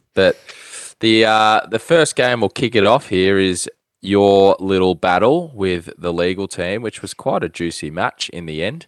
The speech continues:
So, the Park City, one forty-three point three two, have knocked off the legal team, one thirty-three point eight eight. And it's,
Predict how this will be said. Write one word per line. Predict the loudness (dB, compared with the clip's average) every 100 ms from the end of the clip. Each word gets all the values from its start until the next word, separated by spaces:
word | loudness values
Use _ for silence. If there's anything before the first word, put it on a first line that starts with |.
| _ -20 -20 _ _ _
So, | -4 2 2 2
the | -4
Park | 0 0 0
City, | -4 -6 -4 -4 -2
one | -2 -2
forty-three | 0 0 0 -6 -2 0 0 -4 -8
point | -10 -10 -10
three | -6 -6 -6
two, | -8 -8 -6
have | -8
knocked | -8 -10 -6 -4
off | -4 -4
the | -6
legal | -4 -6 -10
team, | -12 -12 -10
one | -12 -12
thirty-three | -12 -12 -10 -12 -10
point | -10 -8
eight | -6 -4
eight. | -4 -2
And | -2
it's, | -2 -4 -12